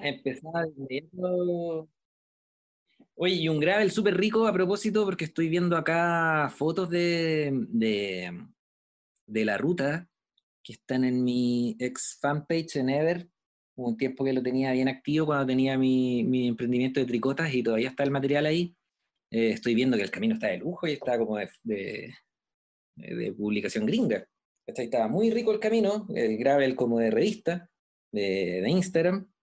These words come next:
gringo, y, y en las postales que deja, que al final es,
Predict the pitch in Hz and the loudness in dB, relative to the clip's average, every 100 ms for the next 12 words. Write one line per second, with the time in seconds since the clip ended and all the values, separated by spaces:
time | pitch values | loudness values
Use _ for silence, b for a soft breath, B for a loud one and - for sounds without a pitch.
0 | _ _ 120 131 170 175 165 180 - b | _ _ -4 0 2 2 2 0 -4 b
1 | b b b b b - 131 123 120 120 | b b b b b -2 0 4 4 4
2 | 117 113 110 110 117 120 117 110 - 110 | 6 6 4 2 0 2 2 0 -2 -2
3 | 151 196 - 180 208 214 170 143 139 135 | 0 0 2 2 2 2 0 2 2 0
4 | 131 143 156 165 160 151 143 131 135 123 | 0 0 2 4 4 2 0 0 -2 -4
5 | 120 | -8